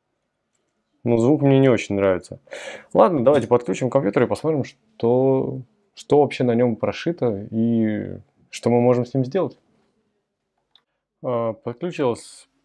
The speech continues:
через Betaflight. А, судя по всему, здесь стоит Betaflight версия три точка один точка ноль.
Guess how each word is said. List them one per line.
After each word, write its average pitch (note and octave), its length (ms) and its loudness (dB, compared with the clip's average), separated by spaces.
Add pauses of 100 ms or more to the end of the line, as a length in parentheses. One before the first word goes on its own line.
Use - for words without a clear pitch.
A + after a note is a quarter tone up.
(120)
через A#2+ 580 -8
Betaflight. F3 720 -8 (1160)
А, A2+ 380 -6
судя C3+ 400 -8
по B2 120 -12
всему, C3 280 -8
здесь A#2+ 180 -8
стоит A#2 240 -8
Betaflight A#2+ 720 -6
версия A2 400 -12
три - 260 -14
точка G#2 380 -12
один G2+ 240 -12
точка - 280 -18
ноль. B2+ 320 -8